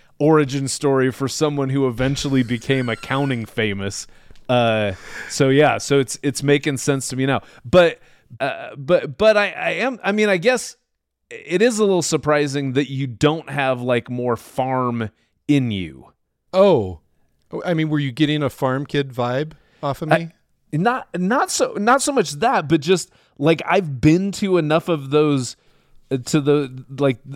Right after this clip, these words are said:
Speaker 1: to those real rural communities, uh,
Speaker 2: Yeah.
Speaker 1: where it's like that se-, I mean, what did, did your, w-, did your dad, like, own the general store? Did you, or the saloon, or the,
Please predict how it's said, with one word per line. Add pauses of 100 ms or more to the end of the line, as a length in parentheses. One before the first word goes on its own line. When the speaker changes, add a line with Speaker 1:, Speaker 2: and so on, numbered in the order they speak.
(120)
Speaker 1:
to
those
real
rural
communities, (500)
uh,
Speaker 2:
Yeah.
Speaker 1:
where
it's
like
that
se-, (220)
I
mean,
what
did,
did
your, (400)
w-,
did
your
dad,
like, (160)
own (120)
the
general
store?
Did
you, (340)
or
the
saloon,
or
the,